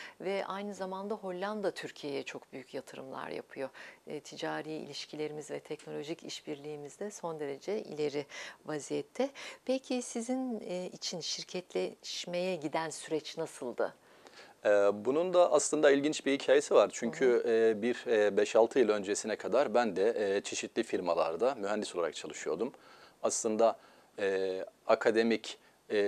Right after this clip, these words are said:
Speaker 2: eğitim bittikten sonra, e, çok hızlı bir kariyerim oldu. Çok üst düzey bir holdingin, e, genç yaşta bilgi işlem müdürü olmuştum. Sonradan yine maaşlı olarak çalıştım.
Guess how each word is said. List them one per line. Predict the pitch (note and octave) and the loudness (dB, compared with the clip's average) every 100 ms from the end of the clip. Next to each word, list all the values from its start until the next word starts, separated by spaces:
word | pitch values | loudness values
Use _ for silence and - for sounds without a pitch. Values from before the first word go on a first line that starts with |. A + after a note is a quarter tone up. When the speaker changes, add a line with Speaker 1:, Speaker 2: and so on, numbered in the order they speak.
| G2+ F#2 | 2 0
Speaker 2:
eğitim | A2 A2 - G#2+ G2 | 2 2 2 -2 0
bittikten | G2+ - A2+ A#2+ G#2 | -2 -4 -6 -2 -2
sonra, | - G#2+ F#2+ G#2+ A2+ G#2 | -2 -2 2 2 2 0
e, | G#2 G2 | 0 0
çok | - G#2+ G#2+ | 0 0 0
hızlı | G2+ C3+ | 2 4
bir | G#2+ | 4
kariyerim | - F2+ F2+ F2 E2+ | 0 0 0 0 0
oldu. | D#2 F2+ A#2 | -2 -2 -4
Çok | - - | 0 0
üst | A2+ - | -2 -6
düzey | A2+ G#2 G2+ | -2 0 2
bir | |
holdingin, | G2+ G2+ G2 G2+ G2 F#2+ | 2 0 0 -4 -6 -6
e, | F#2+ F#2 F#2+ | -6 -4 -4
genç | F#2 G2+ G#2+ | -2 -4 -2
yaşta | F#2+ G2+ F2+ | -2 -2 -4
bilgi | F#2 F#2+ | -4 -6
işlem | - F#2+ | -4 -4
müdürü | F2+ F2+ F#2 | -4 0 0
olmuştum. | E2 D#2 - A2 | 0 -6 -8 -8
Sonradan | A2 G#2 F#2+ F#2 F#2+ | -4 -2 0 -2 -4
yine | F2+ F2+ | -4 -2
maaşlı | F#2 F2+ - | 0 0 0
olarak | E2+ - | -2 -2
çalıştım. | E2+ E2 - | -4 -4 -6